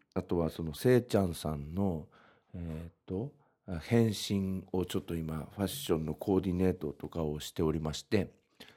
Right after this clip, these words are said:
えーっと、そこのアドバイスをしながらレポートをするみたいなことも、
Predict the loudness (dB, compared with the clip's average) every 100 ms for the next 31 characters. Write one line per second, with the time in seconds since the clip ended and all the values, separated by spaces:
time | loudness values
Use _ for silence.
0 | _ _ _ -4 -4 -4 -6 -4 -4 -6
1 | -8 -10 -4 2 2 4 4 2 2 2
2 | 4 4 6 4 4 -2 -4 -4 -2 0
3 | 2 2 0 0 0 0 2 -2 0 0
4 | 0 -4 -4 -4 -8 -4 -4 -4 -6